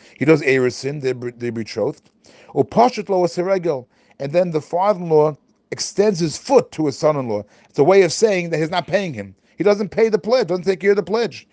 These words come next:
doesn't honor his pledge. What does Pashut Lo Seregel, the guy do with not taking care of the pledge?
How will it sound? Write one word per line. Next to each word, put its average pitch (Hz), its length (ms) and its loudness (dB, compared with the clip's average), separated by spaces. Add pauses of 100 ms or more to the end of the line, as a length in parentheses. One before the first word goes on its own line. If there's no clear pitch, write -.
(120)
doesn't 190 160 2
honor 202 240 2
his 190 100 0
pledge. 220 400 -2 (320)
What 185 140 6
does 202 120 2
Pashut 185 360 -2
Lo 185 80 0
Seregel, 147 440 2
the 147 60 -6
guy 147 200 -2
do 151 120 -6
with 139 80 -6
not 160 220 -4 (360)
taking 165 320 -12
care 160 140 -6
of 151 40 -4
the 143 60 -4
pledge? 190 400 -2